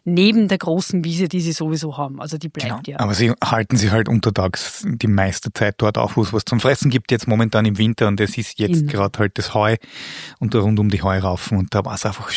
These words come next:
Speaker 2: wirklich vor Weihnachten ordentlich matschig.
Speaker 1: Ja, und, äh, Stichwort Heuraufen. Wir haben eine zweite große Heuglocke, äh, mit acht Fressplätzen dazu gekauft.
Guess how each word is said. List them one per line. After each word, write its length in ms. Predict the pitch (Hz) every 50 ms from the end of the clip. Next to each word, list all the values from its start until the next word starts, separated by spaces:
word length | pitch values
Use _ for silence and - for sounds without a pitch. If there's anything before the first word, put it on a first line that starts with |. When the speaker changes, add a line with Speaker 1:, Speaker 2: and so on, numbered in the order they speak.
| -
Speaker 2:
wirklich 440 | 139 113 - - 110 95 - - -
vor 400 | - - - - - 120 117 107
Weihnachten 520 | 107 101 98 101 98 - - - - 104 - -
ordentlich 360 | - 104 98 98 98 - -
matschig. 420 | - 98 95 - - - - - -
Speaker 1:
Ja, 280 | 185 185 160 147 156 - -
und, 340 | - 180 185 180 175 165 -
äh, 380 | - 190 175 165 160 160 165 160
Stichwort 440 | - - 175 - - 165 - - -
Heuraufen. 580 | 165 180 190 208 202 202 - - 220 202 190
Wir 160 | 190 185 151
haben 220 | 175 170 170 175 -
eine 280 | - 165 160 165 160
zweite 580 | - - - - 151 147 143 147 _ - - 165
große 500 | - - 165 160 156 156 - - 170 147
Heuglocke, 640 | 160 156 170 - - 208 196 - - 226 220 220 220 - -
äh, 180 | 190 180 180
mit 300 | 175 175 175 - - -
acht 260 | 175 165 165 - - -
Fressplätzen 720 | - 170 170 - - - - 202 180 180 - - - 196
dazu 260 | 185 190 - - 202 185
gekauft. 500 | 196 180 - 180 160 165 185 - -